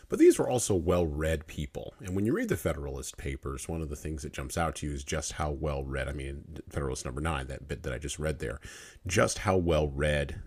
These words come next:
these men were. But they were writing, well, let's start off with this,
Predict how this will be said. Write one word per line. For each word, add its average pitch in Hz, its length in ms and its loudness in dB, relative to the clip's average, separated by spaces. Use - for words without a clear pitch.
these 73 400 -2
men 69 380 -4
were. 71 240 2
But 73 140 -6
they 98 100 2
were 85 140 2
writing, 95 540 2
well, 107 240 6
let's - 140 2
start 65 160 0
off - 80 -4
with 58 80 -4
this, - 160 -8